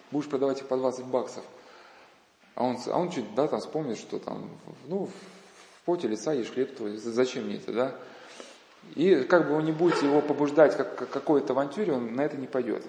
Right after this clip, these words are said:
Значит, вот это, и вот эти, э, вот эти навыки вслушивания в окружающую обстановку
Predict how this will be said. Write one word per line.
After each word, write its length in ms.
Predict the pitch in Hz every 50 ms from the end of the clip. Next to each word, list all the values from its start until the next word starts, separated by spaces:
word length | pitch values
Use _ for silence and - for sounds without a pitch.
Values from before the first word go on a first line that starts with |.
| - - - - - - - - - - - - - - - - - - _ _ _ _ _ _ -
Значит, 240 | 143 160 156 - - - - -
вот 220 | 139 143 151 - 180
это, 120 | 160 160
и 320 | 156 156 156 - 147 151
вот 160 | 147 156 160 151
эти, 280 | 156 151 151 143 - - - - - - - -
э, 320 | 120 120 113 113 107 98 - - - - - - - - - - - _ _ _ _ _ _ _ _ _ _ _ - - - - - - _ _ _ _ _ _ _ _ _ _ - - - - - - _ _ _ _ _ _ - - - -
вот 160 | 120 127 143
эти 140 | 156 151 151
навыки 400 | 156 170 175 156 131 - - 123
вслушивания 760 | - - - 170 175 - - 131 113 110 107 107 101 98 87
в 120 | 80 113
окружающую 580 | 120 - 135 135 135 151 143 135 127 - - 120
обстановку 680 | - - 139 139 160 185 202 190 - - 117 104 90